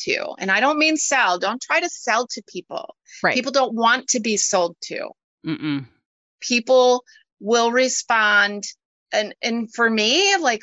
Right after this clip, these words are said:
Speaker 1: a majority of my customers are on Facebook and I add a few a week. They're strangers to me,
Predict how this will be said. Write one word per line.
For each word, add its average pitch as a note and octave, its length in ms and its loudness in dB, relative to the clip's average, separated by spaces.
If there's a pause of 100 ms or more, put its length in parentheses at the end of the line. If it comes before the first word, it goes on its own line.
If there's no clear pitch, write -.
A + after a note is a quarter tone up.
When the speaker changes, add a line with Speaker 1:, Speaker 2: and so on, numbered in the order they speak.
Speaker 1:
a A3 60 2
majority G#3+ 500 0
of D#4 100 -2
my D#4+ 140 0 (100)
customers C4 800 0 (500)
are G3+ 240 2
on G3 220 0
Facebook A#3+ 560 0
and F#3 160 -2
I F#3 160 2
add F3+ 260 2
a C4+ 60 0
few B3+ 340 -4
a E4 100 2
week. G4+ 460 -2 (340)
They're D4 120 4
strangers F4 760 0
to A3 100 -6
me, E3 340 -4